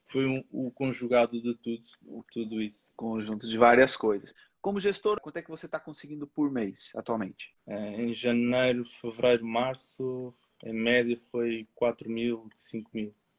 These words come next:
Speaker 1: euros.
Speaker 2: Quatro mil, cinco mil euros. Quantos amigos personal trainer você sabe que ganham esse,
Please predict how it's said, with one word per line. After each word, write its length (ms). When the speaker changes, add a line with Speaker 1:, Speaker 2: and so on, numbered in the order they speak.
Speaker 1:
euros. 460
Speaker 2:
Quatro 320
mil, 280
cinco 340
mil 140
euros. 680
Quantos 340
amigos 460
personal 440
trainer 380
você 140
sabe 320
que 140
ganham 320
esse, 480